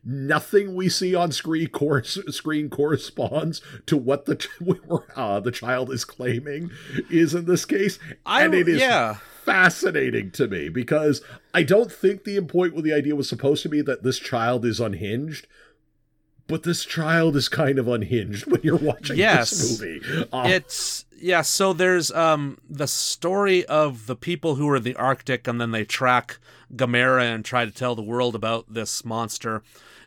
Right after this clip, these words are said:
Speaker 2: And then meanwhile, oh, uh, when the action moves to J-, moves to Japan, there's a little boy who is told, "You can't keep that pet turtle." So he very sadly gives it a, uh,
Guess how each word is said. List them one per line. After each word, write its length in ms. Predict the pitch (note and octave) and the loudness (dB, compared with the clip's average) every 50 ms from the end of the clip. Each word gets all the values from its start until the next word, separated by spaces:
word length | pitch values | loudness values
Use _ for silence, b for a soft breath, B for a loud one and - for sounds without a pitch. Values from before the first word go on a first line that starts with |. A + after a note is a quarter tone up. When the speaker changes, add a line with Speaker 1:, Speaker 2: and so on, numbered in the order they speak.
| B B | B B
Speaker 2:
And 200 | D#3 D#3+ E3 E3 | -2 -2 0 0
then 240 | E3+ E3 D#3+ D3+ D3+ | -2 -2 -2 -4 -4
meanwhile, 580 | E3 F#3 G3 F#3+ E3+ D#3+ E3 D#3+ D#3 D3+ D3 - | -2 -2 -2 -2 0 2 4 4 4 4 2 -2
oh, 240 | - D3+ D3 C#3+ G#2+ F2+ | -4 -6 -6 -6 -6 -8
uh, 60 | C#3+ | -6
when 160 | D3 D#3 D#3 D3+ | -6 -4 -4 -2
the 100 | C#3+ C#3+ | 0 0
action 340 | D#3 E3 - - D#3+ C#3+ | 0 0 -2 -4 -6 -4
moves 260 | C#3 D3 D3 B2 - - | -4 -4 -4 -6 -8 -12
to 120 | - B2+ A2+ | -12 -12 -12
J-, 240 | G#2+ G#2 F#2+ A2 - _ - - | -12 -12 -12 -14 -16 _ -20 -16
moves 480 | - C#3+ C#3+ C#3 D3 D3+ D#3 C#3 - - | -12 -10 -6 -4 -2 -2 -2 -4 -6 -12
to 240 | - - D3 C3+ B2+ | -10 -8 -6 -6 -6
Japan, 560 | A2 - A#2 - B2+ C3+ C#3 C#3 C3 B2 A#2 - b b b b b b b b b | -6 -8 -10 -8 -6 -6 -4 -4 -4 -4 -6 -10 b b b b b b b b b
there's 400 | b B2+ A#2 D3 D3 D3+ C#3+ B2 | b -8 -4 -2 0 0 0 -2
a 40 | C#3+ | -4
little 260 | C#3 C#3 D3+ E3 D#3+ D3 | -4 -4 -2 -2 -2 -2
boy 440 | B2 C3 C3+ C#3+ C#3 C#3 C3+ C3 A#2+ | -2 -4 -2 0 0 2 2 0 0
who 180 | A2 C3+ C#3 C3+ | -2 -4 -4 -4
is 160 | B2+ A2+ - | -4 -6 -6
told, 460 | - - D3 D3 C#3+ C#3 C3+ B2+ G#2+ | -8 -6 -4 -2 -2 0 -2 -2 -4
"You 140 | - A#2+ D#3+ | -4 -6 -4
can't 280 | - - C4 C4 - - | -2 -2 -2 -2 -4 -4
keep 220 | - A#3+ A#3 - | -6 -6 -6 -4
that 320 | - F#3+ F3+ - _ _ - | -2 -2 -2 -4 _ _ -4
pet 260 | - D#3 F#3 - - | -2 -2 -2 -2 -4
turtle." 420 | - F3+ G#3+ G3 C3+ A2 G2 - b b b b b b b | -4 -2 -2 0 0 -2 -4 -6 b b b b b b b
So 260 | b - - C3+ B2 | b -10 -6 -6 -4
he 100 | A2+ A#2+ | -4 -4
very 300 | A2+ G#2 A#2 B2 C#3 C#3+ | -4 -2 -2 -2 -2 -2
sadly 560 | C3 - - B2+ A2 A#2 B2 A2+ A2+ A#2+ A#2+ A2+ | -4 -4 -2 -2 0 0 0 -2 -2 -4 -6 -6
gives 300 | G#2+ G2+ B2 A#2 G#2 A2 | -6 -6 -8 -6 -6 -8
it 80 | A2+ G#2+ | -6 -6
a, 40 | |
uh, 400 | G#2 G#2+ - - B2+ A2+ G#2 G2+ | -6 -8 -8 -6 -4 -2 -2 -4